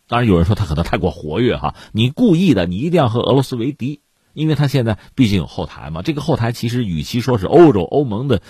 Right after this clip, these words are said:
这些国家，倒不如说是美国，所以他很希望把美国拉进来。甚至，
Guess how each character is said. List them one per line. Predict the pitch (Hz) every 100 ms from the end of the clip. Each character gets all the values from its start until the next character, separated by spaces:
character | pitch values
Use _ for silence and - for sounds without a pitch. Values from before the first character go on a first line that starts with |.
| - -
这 | 101
些 | 90
国 | 82
家， | 82 85
倒 | 107
不 | 117
如 |
说 | 110 123
是 |
美 | 110 -
国， | - 52 - _ -
所 | 170
以 |
他 | 160
很 | 165 98 73
希 | - 135
望 | 107 85
把 |
美 | 95 62
国 | 64 76
拉 | 73
进 | 71
来。 | 57 - _ _ _ _ _
甚 | - 208 180
至， | 156